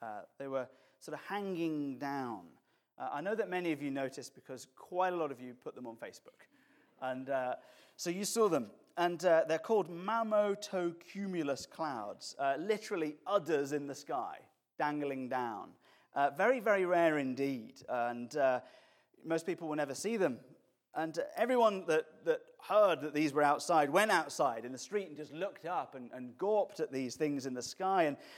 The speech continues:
and some of us, for a second, as we saw this thing that we'd never seen before,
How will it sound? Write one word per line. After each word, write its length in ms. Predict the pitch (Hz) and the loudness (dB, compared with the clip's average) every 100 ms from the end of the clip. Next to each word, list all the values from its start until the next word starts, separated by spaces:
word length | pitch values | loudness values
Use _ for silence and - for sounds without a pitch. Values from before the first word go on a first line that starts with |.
| - | -12
and 80 | 165 | -6
some 220 | - 269 | 0 4
of 100 | 311 | 6
us, 160 | 254 - | 4 4
for 120 | 202 | 0
a 40 | |
second, 560 | 180 233 240 - 190 131 | 0 2 0 2 0 0
as 100 | 127 | -4
we 120 | 156 | -4
saw 300 | 147 247 285 | -4 0 2
this 180 | 254 160 | 2 0
thing 320 | - 139 131 | 0 -2 -2
that 100 | 127 | -8
we'd 160 | 143 139 | -8 -6
never 220 | 165 165 | -4 -4
seen 280 | - 160 143 | -4 -4 -4
before, 560 | 131 - 120 98 85 | -6 -10 -10 -10 -12